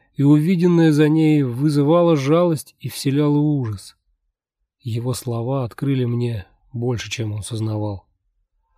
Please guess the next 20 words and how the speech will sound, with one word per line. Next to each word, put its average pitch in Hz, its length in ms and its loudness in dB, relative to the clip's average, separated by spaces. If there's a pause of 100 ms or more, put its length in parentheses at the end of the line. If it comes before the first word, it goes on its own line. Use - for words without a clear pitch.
(340)
Он 165 160 2
показал, 165 420 2
что - 180 -4
после 147 300 0
самого 160 380 2
глубокого 131 540 0
самоанализа, 127 800 0
на 113 100 -4
который 120 380 -2
он 117 200 -2
был 123 180 -2
способен, 135 640 -4 (320)
ему 160 260 0
так 196 260 -4
и 170 60 2
не 160 140 4
удалось 147 520 0
увидеть 117 480 -6
в - 80 -20
себе 127 440 -4